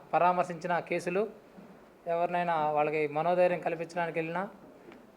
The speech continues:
వాళ్ళ కుటుంబాన్ని ఆదుకోవడానికి వెళ్ళినా కానీ కేసులు పెట్టే పరిస్థితి మనం చూస్తున్నాం. ఇప్పుడు నిన్నే మనం గమనించాం, రాష్ట్ర వ్యాప్తంగా కూడా అందరికీ ఈ విషయం తెలిసిందే. మన, ఆ, వైఎస్ఆర్సీపీ పార్టీ నాయకులు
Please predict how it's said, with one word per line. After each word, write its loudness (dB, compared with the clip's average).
వాళ్ళ 4
కుటుంబాన్ని -2
ఆదుకోవడానికి 2
వెళ్ళినా -2
కానీ -4
కేసులు 0
పెట్టే 0
పరిస్థితి -4
మనం -4
చూస్తున్నాం. -6
ఇప్పుడు 2
నిన్నే 0
మనం 0
గమనించాం, 0
రాష్ట్ర 2
వ్యాప్తంగా 2
కూడా 4
అందరికీ -2
ఈ -4
విషయం -6
తెలిసిందే. -4
మన, 0
ఆ, -6
వైఎస్ఆర్సీపీ 0
పార్టీ -2
నాయకులు -4